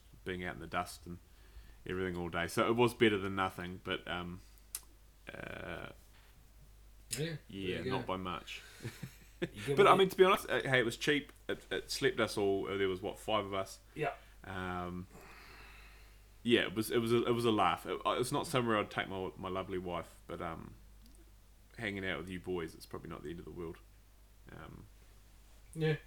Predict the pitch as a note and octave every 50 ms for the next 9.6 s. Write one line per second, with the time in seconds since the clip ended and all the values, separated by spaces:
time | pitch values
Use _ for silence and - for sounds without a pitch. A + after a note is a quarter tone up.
0 | - - - - - - - - C3 B2+ - - - - - - - - - B2
1 | - - - - - - E3+ - - - G#3+ - - - - - - - - -
2 | - - - - - - - - - - - - - C#3+ D3 C3+ A2 F#2+ F#2 A#2+
3 | C3+ C3 - E3 C#3+ C#3+ C#3 A#2+ G2+ A#2+ A#2 A2+ A2 G#2+ G#2 G#2 G2+ G2 G2 G2
4 | G2+ A2 - C3+ A#2+ A#2 A2+ F#2 G2+ G2+ G#2 G#2 G#2 G2 - A#2+ A2 G#2 G2+ G2
5 | F#2+ G2+ F#2 G2 G#2 G#2+ G#2+ G#2 G2 - - G#2 F#2+ F#2 - A2 G2 G#2+ C3+ -
6 | - - - - - D3 D#3+ D#3+ C#3+ B2 A2+ G#2+ G2 F#2+ G2 G2 F2+ - - -
7 | - G2 G2 F#2+ - - - F#2 F#2 G#2 B2+ A#2 C3+ A2 A2 A2+ G#2 B2+ C#3 D3+
8 | D3 C3+ - - B2 A#2 G#2+ G2 G2 G2 G2+ A2 A2 A2 G#2+ G2 G#2 G#2 A2 A2
9 | A2 G#2+ G2 G2+ G2+ A2+ A2 G2 - - -